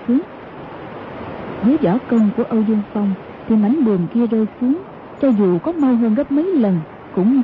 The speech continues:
không thể trùm lên được y. Chỉ là y đột nhiên thấy bộ linh xà quyền pháp mà mình nghiền ngẫm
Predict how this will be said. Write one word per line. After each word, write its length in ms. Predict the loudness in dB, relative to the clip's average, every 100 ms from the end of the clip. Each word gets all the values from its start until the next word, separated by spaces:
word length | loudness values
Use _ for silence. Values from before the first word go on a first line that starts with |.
| 2
không 140 | 0
thể 160 | 0 -2
trùm 220 | 0 0 2
lên 120 | 0
được 180 | 0 0
y. 100 | -2 -2 -12 -18 -18 -16 -16 -16 -14 -2
Chỉ 140 | 2
là 300 | 4 2 0 -4 -8 -16 -16 -2
y 100 | 2
đột 200 | 2 2
nhiên 360 | 2 2 2 0
thấy 80 | 0
bộ 180 | 0 2
linh 180 | 0 0 -2
xà 140 | -6 -2
quyền 180 | 0 -2 -4
pháp 260 | -6 -2 0
mà 80 |
mình 160 | 2 2 2
nghiền 220 | 2 2
ngẫm 180 | 0 -2